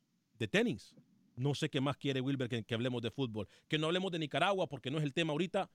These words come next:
No lo vamos a hacer. Hay noticias mucho más importantes de las que tenemos que, que hablar." Eh, Mario Saucedo dice, "Ahora no van a apagar micrófonos, muchachos." No,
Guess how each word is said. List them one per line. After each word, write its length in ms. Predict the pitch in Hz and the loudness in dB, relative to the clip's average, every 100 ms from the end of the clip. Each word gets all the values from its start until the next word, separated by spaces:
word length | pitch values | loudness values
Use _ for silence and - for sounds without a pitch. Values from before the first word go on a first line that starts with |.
| _ _ - | _ _ -8
No 220 | 117 175 | 0 4
lo 80 | 185 | 4
vamos 220 | 156 143 | 2 0
a 40 | 131 | -4
hacer. 200 | 151 139 | -2 -2
Hay 60 | |
noticias 420 | 143 139 156 156 - _ _ | -2 -4 -4 -6 -8 _ _
mucho 280 | 147 185 - | 2 2 2
más 180 | 135 147 | 0 0
importantes 600 | 151 131 117 160 156 131 | -2 -2 0 2 2 2
de 60 | |
las 100 | 117 | 0
que 80 | - | 0
tenemos 300 | 107 120 120 | -2 0 -2
que, 220 | - 104 | -2 -4
que 120 | - 107 | 0 0
hablar." 300 | 101 85 - _ _ _ | 0 -2 -4 _ _ _
Eh, 160 | - 110 | -2 0
Mario 220 | 131 151 | 2 2
Saucedo 360 | 151 139 160 156 | 2 0 2 2
dice, 220 | 151 156 - | 2 -2 0
"Ahora 240 | 143 165 | 2 2
no 80 | 165 | 2
van 120 | 160 | 2
a 40 | 160 | 0
apagar 260 | 147 151 | 0 0
micrófonos, 420 | 151 165 170 156 | 0 0 0 0
muchachos." 340 | 143 139 156 143 | 0 0 -2 2
No, 300 | 170 160 | 4 2